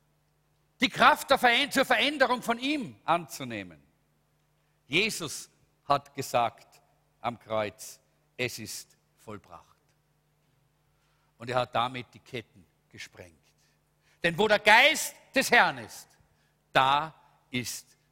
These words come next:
die Freiheit. Und heute ist der Heilige Geist hier unter uns. Und ich möchte eines sagen, glücklich sein, das hört mal gut zu, glücklich sein ist eine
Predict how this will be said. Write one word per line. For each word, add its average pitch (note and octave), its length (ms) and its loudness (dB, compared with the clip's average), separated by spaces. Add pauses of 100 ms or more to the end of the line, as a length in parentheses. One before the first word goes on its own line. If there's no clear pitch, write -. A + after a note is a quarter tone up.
(120)
die A#2 80 -16
Freiheit. F#2+ 540 -8
Und A2+ 120 -14
heute A#3+ 420 4 (180)
ist D#3 180 -4
der D#3 100 4
Heilige F#3+ 340 4
Geist E3 380 0 (260)
hier D3+ 380 -2 (260)
unter C#3 380 -4
uns. F#2 500 -16 (360)
Und G3+ 100 0
ich G3 60 -2
möchte C#4 300 6
eines B3+ 280 4
sagen, A#3 380 4
glücklich A#3+ 440 0
sein, E3 420 -2 (1160)
das - 100 -14
hört G3+ 140 4
mal F#3+ 80 0
gut G3+ 220 -10
zu, F3 180 -10 (960)
glücklich A3+ 560 0
sein C#3 480 -4 (880)
ist F3 240 -6
eine C3+ 460 -2